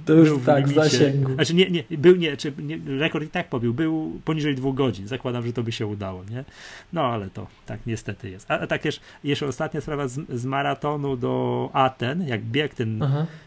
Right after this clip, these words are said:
Speaker 2: ten w starożytności, ten Grek, tam coś, tam to jest trzydzieści osiem kilometrów, czy c-, jak, no, gener-, no nie jest czterdzieści dwa w każdym bądź razie,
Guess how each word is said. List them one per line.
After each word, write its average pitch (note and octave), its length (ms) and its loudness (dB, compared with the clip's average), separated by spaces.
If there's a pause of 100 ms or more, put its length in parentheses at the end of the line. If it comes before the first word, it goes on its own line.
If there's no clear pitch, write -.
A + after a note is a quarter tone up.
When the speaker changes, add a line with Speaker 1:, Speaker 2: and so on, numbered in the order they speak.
(100)
Speaker 2:
ten A#2 200 -8
w - 40 -10
starożytności, A#2+ 760 -2
ten A2+ 240 -4
Grek, A#2+ 360 0
tam A#2 220 -4
coś, A#2+ 220 -2
tam B2+ 160 -2
to B2+ 60 0
jest B2 140 -2
trzydzieści A#2+ 380 -4
osiem A#2 240 -2
kilometrów, D#3+ 640 -4
czy - 240 -10 (200)
c-, - 200 -20
jak, - 100 -16 (140)
no, G#3 120 -12
gener-, F3 300 0
no E3 100 2
nie F#3+ 140 6
jest F3+ 160 4
czterdzieści D3+ 440 -8
dwa C3 240 -2
w - 60 -14
każdym G2 300 -8
bądź F#2+ 180 -12
razie, F2+ 260 -12